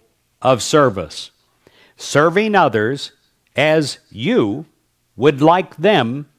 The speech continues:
to serve you, with all honesty, fairness, goodness, richness, purity, and integrity. You are in this business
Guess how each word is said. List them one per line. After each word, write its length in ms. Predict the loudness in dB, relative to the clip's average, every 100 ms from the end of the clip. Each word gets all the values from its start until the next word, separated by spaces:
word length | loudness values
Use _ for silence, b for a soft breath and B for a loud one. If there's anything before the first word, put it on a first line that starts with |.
| _
to 140 | -2 -2
serve 500 | 0 0 2 0 -2
you, 420 | -2 -2 -4 -12 _ _ _ _ _ _ _
with 480 | -4 2 2 0 _ _ _ _
all 400 | -4 2 2 2
honesty, 760 | 2 2 2 0 -2 -2 -2 -4 _ _ _ _ _
fairness, 840 | _ 0 0 0 0 -2 -6 -14 _ _ _ _ -10
goodness, 720 | -2 0 0 -2 -2 -6 -14 -20 _ _ _ -10
richness, 880 | -2 -2 -2 -6 -6 -6 -8 -16 _ _ _ _ _ _
purity, 640 | -2 2 2 2 0 -4 -8 _ _ _ _ _ _ _ _ -6
and 320 | -4 -2 -2
integrity. 920 | -4 -2 0 0 0 -4 -4 -8 -16 _ _ _ _ _ _ _ _ _ _ _ _ _ _ b b b b
You 280 | -2 2 4
are 180 | 2
in 380 | 0 0 0 0
this 260 | 2 0 -2
business 640 | -2 -2 0 0 -2 -6